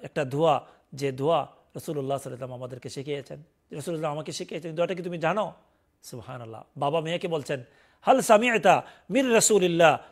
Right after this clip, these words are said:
সাল্লাল্লাহু আলাইহি ওয়াসাল্লাম দুআআন আল্লামানিহি?" "হে আয়েশা, তুমি কি জানো একটা দোয়া, যে দোয়া আমাকে রাসূলুল্লাহ শিখিয়েছেন?" তখন উনি বলছেন, কি বলছেন? হয়তো আয়েশা বলেন, "কুলতু মা হুয়া?"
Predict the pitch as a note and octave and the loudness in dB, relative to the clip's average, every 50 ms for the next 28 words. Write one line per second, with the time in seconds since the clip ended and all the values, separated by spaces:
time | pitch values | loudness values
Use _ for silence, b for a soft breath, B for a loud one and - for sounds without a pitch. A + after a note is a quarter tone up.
0 | _ - - F3+ E3+ D#3+ D#3 D3+ D3 C#3+ C#3 C3 B2+ B2+ C3+ C3+ C3+ E3+ F#3 E3+ | _ -6 -2 -2 0 2 2 2 2 2 0 -2 -4 -2 -2 0 2 2 2 2
1 | D#3 D3 C#3 C3 B2+ - D3+ D3+ C#3+ C#3 C#3 C3 C3 B2+ C3 E3 G#3 G#3+ F#3 E3 | 0 -2 -4 -6 -6 -6 -6 -6 -4 -6 -8 -8 -8 -10 -8 -6 -6 -4 -4 -2
2 | F#3 E3+ D3 C3 b b b b b b _ - G#3 A#3+ B3+ A#3 A3+ A3 G#3+ C4 | -2 -4 -4 -6 b b b b b b _ -2 2 4 6 6 6 6 8 10
3 | B3+ G#3 D#3+ - - - - _ - F3 F#3 E3+ F#3 C3+ D#3 D3 E3 F#3+ E3+ C3 | 10 10 10 8 2 -10 -16 _ -8 -6 -4 -2 -2 -2 -2 -2 -2 -4 -4 -6
4 | - _ _ _ _ _ - - - - E3+ C#3+ C3 C#3+ C#3+ C3+ A#2+ A#2 - _ | -8 _ _ _ _ _ -14 -12 -8 -6 -6 -6 -4 -4 -2 -2 -4 -4 -8 _
5 | _ _ - C#3+ C#3 B2+ D3+ D3+ D3+ C#3 C3+ C#3 - D3+ C#3 C3 C#3 _ _ - | _ _ -8 -6 -4 -4 -2 -4 -4 -4 -6 -8 -8 -8 -10 -10 -12 _ _ -16
6 | B2 - E3 C3+ D3+ C3 - - - F#3 D#3 D3 C#3+ - D#3 E3+ - _ _ _ | -14 -12 -10 -10 -10 -10 -10 -12 -8 -6 -6 -6 -6 -8 -10 -12 -14 _ _ _
7 | _ _ _ - D3 D#3+ D#3+ E3 G3+ F#3+ F#3+ F#3 F3+ A#3 G3 F3+ - A3 G3 F3+ | _ _ _ -8 -6 -4 -2 -2 2 2 2 2 2 0 -2 -2 -4 -4 -4 -4
8 | D3 - - A#2+ B2+ - _ _ _ _ _ - D3+ C#3 D#3 D3 D#3+ - F#3 D#3 | -4 -4 -6 -8 -8 -12 _ _ _ _ _ -8 -2 2 4 4 4 4 2 2
9 | D#3 D#3+ G#3+ A#3 - _ _ _ _ _ _ _ _ _ _ _ _ _ _ _ | 2 2 0 -2 -8 _ _ _ _ _ _ _ _ _ _ _ _ _ _ _
10 | _ _ _ _ b b b b b b b b b b b b b b b b | _ _ _ _ b b b b b b b b b b b b b b b b
11 | _ - F#3 G3 F#3+ D#3+ G3 F#3 - F#3+ G#3 G#3+ G#3+ G#3+ G#3 G3 G#3 G#3+ G#3+ G#3+ | _ 2 2 2 4 4 2 2 4 4 6 6 8 6 6 6 4 4 6 6
12 | G#3+ G#3+ G#3+ G#3+ A3+ | 6 6 6 4 2